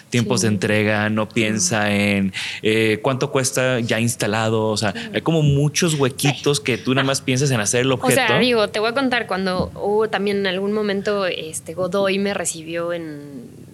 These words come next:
Speaker 2: Me acuerdo que hubo un día que en el Hotel Condesa La Madame, este, Godoy, varios me recibieron así para que yo llevara mis tapetes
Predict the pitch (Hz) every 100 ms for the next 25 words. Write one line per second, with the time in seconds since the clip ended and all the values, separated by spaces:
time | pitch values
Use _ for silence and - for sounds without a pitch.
0 | - 202 208 226 233 233 240 220 214 214
1 | 185 165 165 165 185 180 190 185 185 165
2 | 151 143 156 165 180 170 151 143 - 135
3 | 131 151 170 175 196 202 214 190 156 -
4 | 151 165 170 147 156 156 147 135 143 170
5 | 160 151 160 147 135 156 160 - - -